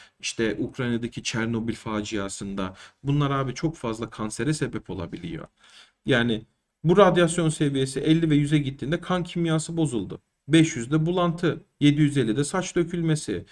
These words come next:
binde artık kanama, dört bin milisert'e geldiğinde iki ay içerisinde muhtemel ölüm,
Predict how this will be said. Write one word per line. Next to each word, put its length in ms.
binde 380
artık 380
kanama, 680
dört 300
bin 100
milisert'e 560
geldiğinde 580
iki 260
ay 60
içerisinde 380
muhtemel 560
ölüm, 380